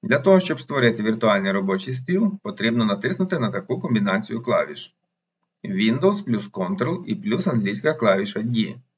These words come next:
Спочатку натискається та утримується клавіша Windows,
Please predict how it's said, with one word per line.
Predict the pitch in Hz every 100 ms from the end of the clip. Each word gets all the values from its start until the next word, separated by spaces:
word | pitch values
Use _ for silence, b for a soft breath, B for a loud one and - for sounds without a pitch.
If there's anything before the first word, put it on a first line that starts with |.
| _ _ _ _ _ _ _ _ _ _ _
Спочатку | _ 135 160 185 156
натискається | 120 117 120 127 110 107 107 95
та | 113
утримується | 110 110 113 101 95 92 95
клавіша | 110 98 95 98
Windows, | 95 95 92 95 165 -